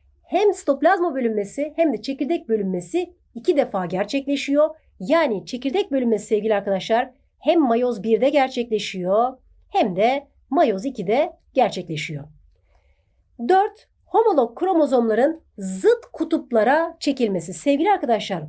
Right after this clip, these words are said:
homolog kromozom ifadesi sadece ve sadece mayoz birde rastlayacağımız bir ifade.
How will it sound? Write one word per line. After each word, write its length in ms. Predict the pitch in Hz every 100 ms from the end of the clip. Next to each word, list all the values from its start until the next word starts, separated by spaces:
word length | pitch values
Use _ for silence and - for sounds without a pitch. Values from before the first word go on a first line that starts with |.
| - _
homolog 600 | - 453 302 302 330 -
kromozom 680 | 294 277 247 226 208 196 -
ifadesi 1080 | 285 294 294 254 196 185 - - 180 185 - _ _
sadece 540 | - 381 453 339 262
ve 60 | 277
sadece 460 | 285 311 311 254 285
mayoz 520 | 220 269 330 233 170
birde 340 | 226 233 302
rastlayacağımız 880 | 262 240 - 233 196 233 220 277 254
bir 120 | 254
ifade. 460 | 226 214 165 151